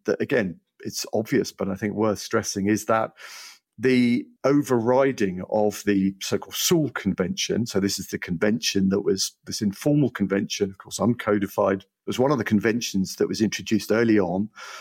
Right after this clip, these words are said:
in devolution to get to make sure that there weren't problems when the U K government needed to legislate in areas of devolved competence. That convention, which ran around, it was hardly ever breached.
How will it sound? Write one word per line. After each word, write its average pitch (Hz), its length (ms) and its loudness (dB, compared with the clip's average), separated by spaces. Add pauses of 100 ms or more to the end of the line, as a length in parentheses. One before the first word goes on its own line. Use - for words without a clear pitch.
(220)
in 95 100 -2
devolution 98 720 0
to 104 120 -6
get - 260 -2
to 110 100 0
make 113 260 2
sure 104 420 4
that 98 280 2
there 107 140 2
weren't 107 340 2
problems 98 640 0
when 101 440 4
the 107 100 -2
U 104 200 2
K 101 200 -2
government 98 420 -2
needed 98 380 -2
to 98 100 -6
legislate - 840 -2
in 190 120 -2
areas 175 440 -2
of 165 100 -16
devolved - 480 -6 (240)
competence. - 840 -6 (440)
That 180 200 -2
convention, 135 540 0
which 110 180 -2
ran 117 200 2
around, 101 320 2
it 110 40 2
was 95 120 -10 (240)
hardly 139 500 2
ever 104 180 -2
breached. - 640 -8